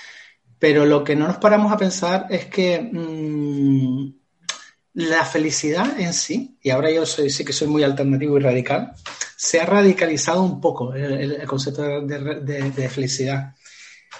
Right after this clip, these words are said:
Si te paras a pensar, si tú hablas con un amigo o tú dices que no eres una persona feliz, entras dentro de un grupo de personas. O sea, es, da mucha vergüenza decir que uno no es feliz. Yo puedo decir, "No soy feliz",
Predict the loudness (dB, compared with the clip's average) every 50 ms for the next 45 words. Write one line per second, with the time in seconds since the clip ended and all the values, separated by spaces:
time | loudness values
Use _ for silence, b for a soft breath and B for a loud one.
0 | B B _ _ _ _ -6 -6 -2 0 0 2 2 2 2 4 4 4 2 2
1 | 2 2 0 0 0 -2 -4 -4 -4 -4 -2 0 2 2 4 4 4 2 0 -2
2 | -4 -4 -4 -4 -4 -4 -2 -2 -2 -2 -4 -4 -6 -10 -16 _ _ _ _ _
3 | _ _ _ _ -8 -6 -6 -6 -4 -2 0 0 2 0 -2 -4 -6 -6 -4 -2
4 | -2 -2 -4 -6 -6 -8 -6 -6 -6 -6 -4 -4 -4 -4 -4 -4 -6 -6 -6 -6
5 | -8 -10 -14 _ _ _ _ _ b b b b b b -6 -4 -2 -2 0 2
6 | 2 0 2 2 0 0 0 -2 -4 -4 -6 -6 -10 -16 -20 _ _ _ _ _
7 | _ -10 -8 -8 -6 -8 -8 -8 -8 -8 -10 -12 -16 _ -10 -10 -8 -8 -10 -12
8 | -16 -18 -20 _ _ B B B B B B B _ 0 4 8 8 10 8 8
9 | 6 0 -6 -6 -6 -6 0 2 2 6 6 6 6 6 4 2 0 0 -2 -2
10 | -4 -4 -2 -2 -2 -2 -2 -4 -6 -6 -4 -4 -2 -2 -2 -2 -2 -2 -4 -6
11 | -8 -12 -12 -14 -18 _ -6 -4 -2 0 0 2 2 2 2 0 -2 0 2 4
12 | 4 4 4 0 -4 -4 -4 -4 -2 0 0 -2 -2 -6 -14